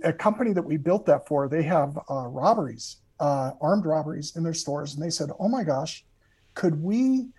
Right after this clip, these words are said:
stop armed robberies before, you know, s-,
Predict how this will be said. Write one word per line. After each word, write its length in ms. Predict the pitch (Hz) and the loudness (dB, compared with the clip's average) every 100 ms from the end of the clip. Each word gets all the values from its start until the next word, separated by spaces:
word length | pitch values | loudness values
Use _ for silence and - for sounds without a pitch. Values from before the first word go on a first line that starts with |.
| _ _ _ | _ _ _
stop 800 | - - - 190 170 170 185 - - _ _ _ _ _ _ _ - | -6 -4 2 6 6 6 2 -6 -20 _ _ _ _ _ _ _ 2
armed 260 | 165 175 151 | 4 4 6
robberies 760 | 151 190 175 135 127 135 - _ _ _ - | 6 6 4 0 -6 -10 -14 _ _ _ -2
before, 460 | 170 - 190 190 | 2 6 6 6
you 80 | 160 | 0
know, 120 | 165 | 0
s-, 160 | 160 - | 0 -4